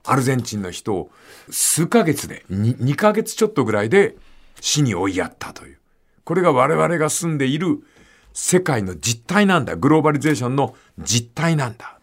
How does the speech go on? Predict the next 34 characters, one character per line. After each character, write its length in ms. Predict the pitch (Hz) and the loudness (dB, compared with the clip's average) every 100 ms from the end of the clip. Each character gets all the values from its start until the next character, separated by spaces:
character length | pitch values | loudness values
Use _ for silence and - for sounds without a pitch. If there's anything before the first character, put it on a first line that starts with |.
| _ | _
と 120 | 85 | -10
い 80 | 78 | -10
う 100 | 80 | -6
ね。 240 | 120 156 _ _ _ - | -4 -4 _ _ _ -2
ア 100 | 107 | 2
メ 100 | 123 | 2
リ 80 | |
カ 140 | 117 110 | 2 -2
の 100 | 104 | -2
死 160 | - | -6
者 160 | 110 82 | -4 -4
は 80 | - | -4
世 240 | - 190 | 0 2
界 220 | 143 104 | 2 -2
で 80 | - | -4
ナ 300 | 85 95 117 | -10 -2 0
ン 180 | 170 202 | 2 2
バ 220 | 190 180 | 2 4
ー 20 | 165 | 4
ワ 120 | 143 | 2
ン。 120 | - - - - | -2 -14 -20 -6
あ 140 | 147 156 | -2 0
る 100 | 139 | 0
意 80 | |
味 120 | 107 104 | 0 0
で 240 | 120 - - - _ | -2 -2 -16 -20 _
コ 160 | - 185 | 0 2
ロ 140 | 170 | 4
ナ 120 | 120 92 | 2 -2
に 200 | 85 98 | -2 -2
敗 220 | 117 190 | 0 0
れ 80 | 160 | 0
た 140 | 101 | -4
国、 300 | - 92 | -6 -8